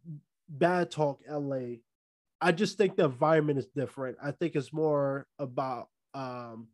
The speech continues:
image. It's more about ego. It's more about, you know, I drive this nice car. I work five jobs to pay for it,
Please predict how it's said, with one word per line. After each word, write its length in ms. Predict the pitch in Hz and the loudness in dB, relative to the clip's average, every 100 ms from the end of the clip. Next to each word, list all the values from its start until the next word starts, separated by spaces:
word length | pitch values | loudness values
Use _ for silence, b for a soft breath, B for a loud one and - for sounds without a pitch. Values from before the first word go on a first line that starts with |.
| _ | _
image. 720 | 165 160 160 156 151 143 - _ _ _ | 4 6 8 8 6 2 -14 _ _ _
It's 180 | 151 139 | -8 -2
more 160 | 156 156 | 2 2
about 320 | 143 139 - | 4 -2 -2
ego. 800 | 156 165 160 139 151 143 139 139 - b b - | -2 0 0 6 6 6 2 -2 -8 b b -12
It's 140 | 123 | -4
more 220 | 160 156 | 2 2
about, 500 | 147 135 139 135 135 _ | 2 -2 -2 -2 -6 _
you 140 | 165 156 | -2 0
know, 320 | 143 135 123 b b _ | 0 -2 -6 b b _
I 120 | 180 | 0
drive 300 | 196 180 175 | 2 4 2
this 160 | 160 156 | 0 -2
nice 240 | 170 156 | 0 0
car. 380 | - 202 196 165 | 0 2 4 2
I 20 | |
work 240 | 151 170 160 | 2 0 0
five 340 | 170 160 147 | -2 -2 -2
jobs 340 | 139 185 185 - | 0 0 0 -2
to 100 | 147 | -4
pay 260 | 214 220 | 2 2
for 240 | 220 175 | 2 0
it, 100 | 165 | 0